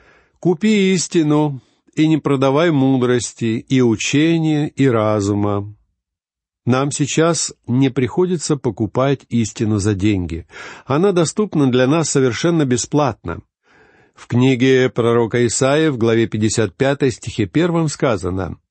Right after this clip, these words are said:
«Жаждущие, идите все к водам,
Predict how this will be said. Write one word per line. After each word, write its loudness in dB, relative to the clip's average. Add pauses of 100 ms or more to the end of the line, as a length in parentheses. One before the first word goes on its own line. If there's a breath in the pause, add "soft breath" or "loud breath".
(600 soft breath)
«Жаждущие, -2 (260)
идите 0
все 0
к -6
водам, 0